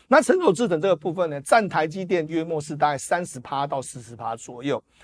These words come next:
所以这个部分可能也会略微拖累到台积电的一个业绩的这个状况。这个可能这个部分大家要稍微留意的一个情形。所以我们回归到投资面来讲的话，这有几个投资面可能大家要留意的一-，一下的，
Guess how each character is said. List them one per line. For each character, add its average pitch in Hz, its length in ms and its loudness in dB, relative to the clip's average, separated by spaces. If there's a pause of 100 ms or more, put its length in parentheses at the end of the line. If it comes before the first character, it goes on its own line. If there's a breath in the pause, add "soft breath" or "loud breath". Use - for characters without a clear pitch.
(160 soft breath)
所 247 120 6
以 - 40 8
这 262 80 4
个 247 80 10
部 226 180 2
分 196 160 6
可 143 100 -6
能 127 200 -6
也 120 140 -4
会 170 260 0 (200 soft breath)
略 226 200 6
微 147 200 6
拖 180 320 0
累 170 140 0
到 143 160 -2
台 127 200 -10
积 123 180 -10
电 120 240 -8
的 117 100 -12
一 117 120 -10
个 110 120 -8
业 151 200 0
绩 127 180 -8
的 107 120 -6
这 107 100 -10
个 113 120 -10
状 123 180 -6
况。 117 120 -8
这 202 100 0
个 165 80 2
可 135 120 -8
能 123 120 -14
这 175 120 -4
个 165 60 4
部 151 140 -6
分 151 220 0 (240 loud breath)
大 160 120 4
家 147 160 2
要 143 140 2
稍 147 260 -2
微 127 180 -6
留 123 260 -8
意 151 100 -8
的 113 140 -10
一 120 100 -10
个 117 80 -8
情 131 320 -10
形。 135 220 -12 (420 soft breath)
所 277 120 4
以 330 40 8
我 330 40 4
们 220 120 6
回 208 160 6
归 220 120 6
到 233 140 8
投 180 240 0
资 185 220 -6
面 190 180 -2
来 139 140 -2
讲 135 160 -4
的 123 40 -8
话， 143 80 -2
这 208 120 2
有 190 120 6
几 156 200 -8
个 120 240 -6 (120)
投 151 160 0
资 151 140 -8
面 160 160 -2
可 127 80 -10
能 113 100 -14
大 139 140 2
家 135 120 -2
要 131 100 0
留 120 240 -8
意 117 220 -10
的 - 200 -14
一-， 139 60 -10 (180)
一 - 80 -16
下 120 260 0
的， 113 140 -12